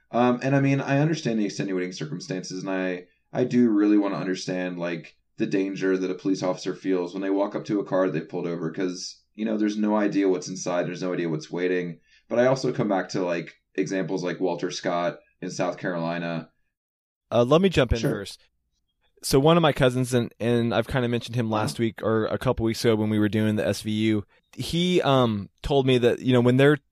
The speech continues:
Speaker 2: training, there's, like, a famous incident of a cop coming up on, like, someone they pulled over, and it happens to be this, like, cartel drug dealer, and they, like, shoot the cop because he's kinda being nonchalant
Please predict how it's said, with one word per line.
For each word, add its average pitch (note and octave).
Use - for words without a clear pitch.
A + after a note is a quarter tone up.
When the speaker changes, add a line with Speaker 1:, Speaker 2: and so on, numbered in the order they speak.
Speaker 2:
training, C3
there's, B2+
like, B2+
a A#2
famous C#3
incident B2
of A2+
a A#2
cop A#2+
coming A#2+
up A#2+
on, A#2+
like, A2
someone B2
they A2+
pulled B2
over, A2+
and B2
it B2
happens A#2
to A2+
be A#2+
this, A#2
like, A#2
cartel A#2
drug A2
dealer, A2
and A2+
they, A2+
like, A2
shoot -
the A#2+
cop A2
because A#2
he's A2+
kinda A#2+
being A2
nonchalant A2+